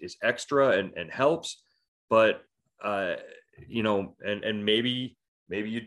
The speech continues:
try to turn him in and flip him and include him in either a package for a trade or, uh, you know, if, if another team is, is, is curious about him, maybe they can work with him, uh, a-, as well. But,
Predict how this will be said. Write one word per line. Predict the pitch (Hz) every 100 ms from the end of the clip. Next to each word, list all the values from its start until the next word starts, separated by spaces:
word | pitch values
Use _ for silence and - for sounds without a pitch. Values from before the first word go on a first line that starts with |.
| - _ -
try | - 123
to | 120
turn | 117 131 139
him | 139
in | 139 139
and | 120 123
flip | - 151 160
him | 117
and | 95 95
include | 92 - 117 117
him | 120 113
in | 113 120 120 117 - _ _ _ -
either | 110 107 104
a |
package | 123 117 113 107 -
for | 117
a | 98
trade | - 131 131 143 143
or, | 143 113 117 123 123 120 _ _ _ _ _ -
uh, | 98 98
you | 98
know, | 104
if, | 104
if | 107 107
another | 113 123
team | 123 135 135
is, | 117
is, | 127 117 123 110
is | 110 113
curious | - 131 160 131
about | 90 98 90
him, | 98
maybe | 98 120
they | 113 135
can | 131 98
work | 92 -
with | 82
him, | 82 78 _ _ _ _ -
uh, | 80 82 -
a-, | 87 - 98
as | 90
well. | 95 120 101
But, | 90 95 -